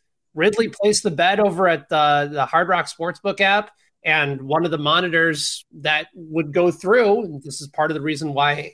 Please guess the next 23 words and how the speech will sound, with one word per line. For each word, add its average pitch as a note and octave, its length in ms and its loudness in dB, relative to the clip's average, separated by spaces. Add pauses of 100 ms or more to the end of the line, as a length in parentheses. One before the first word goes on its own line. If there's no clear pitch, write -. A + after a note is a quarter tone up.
having D#3 540 -4 (240)
legal E3+ 360 0
sports F3+ 380 -4
betting E3+ 320 0
in D#3+ 80 -2
the D#3 60 -2
United D#3 360 -2
States D#3 320 -6
is D3+ 160 -8
a C#3 220 -4
good C#3+ 260 -2
thing, G3 460 0 (360)
is D3 160 -6
there E3 160 4
are E3+ 140 2
operations F#3+ 960 0 (160)
that F3 240 -2
take G3 280 -8
place A3+ 440 0
to F3 180 -4
make F#3 220 -2
sure G3 360 2
that F3 300 2